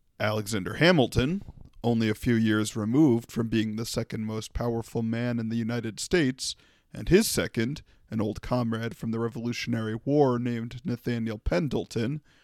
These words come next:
arrived around seven o'clock alongside Doctor David Hosack, who had agreed to serve as the duel's medical observer.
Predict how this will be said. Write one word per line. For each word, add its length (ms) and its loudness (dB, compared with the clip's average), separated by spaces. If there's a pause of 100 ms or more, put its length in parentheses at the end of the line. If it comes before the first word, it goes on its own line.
(300)
arrived 400 8
around 200 4
seven 320 6
o'clock 480 -4 (360)
alongside 680 4
Doctor 400 0
David 360 0
Hosack, 680 -2 (480)
who 120 -2
had 80 0
agreed 280 0
to 80 -10
serve 380 6
as 80 -6
the 100 -2
duel's 460 0
medical 480 -4
observer. 640 2